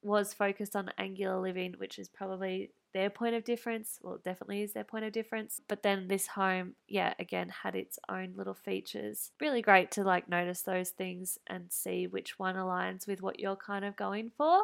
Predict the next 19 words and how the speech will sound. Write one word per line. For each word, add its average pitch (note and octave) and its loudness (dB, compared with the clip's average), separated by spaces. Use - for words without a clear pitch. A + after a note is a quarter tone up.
So A#3 6
this B3+ -2
home A#3+ 2
had A3+ 4
a G#3+ 6
bedroom A3 2
at - -6
the G#3 -4
front, F#3+ 0
but F#3+ -2
it F#3+ -2
was F#3+ -6
more F#3+ -4
designed F#3 -4
as, F#3 -8
like, F3+ -8
your F3+ -8
guest - -4
room F3+ -2